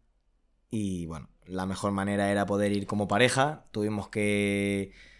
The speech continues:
que casarnos por lo civil y a partir de ahí poder ir a China juntos y a la vez.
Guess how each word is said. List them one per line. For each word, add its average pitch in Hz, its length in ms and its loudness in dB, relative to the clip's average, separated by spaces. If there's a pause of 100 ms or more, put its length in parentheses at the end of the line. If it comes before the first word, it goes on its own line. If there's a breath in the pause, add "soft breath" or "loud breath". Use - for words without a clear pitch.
(180 soft breath)
que 113 120 -6
casarnos 107 440 2
por 110 140 2
lo 107 100 4
civil 131 640 2
y 92 540 -4
a 95 80 -2
partir 104 320 -2
de 107 80 4
ahí 117 480 2 (420)
poder 113 300 6
ir 110 160 4
a 104 80 4
China 117 200 2
juntos 123 380 0
y 110 40 0
a 98 40 2
la 95 80 -2
vez. 85 260 -8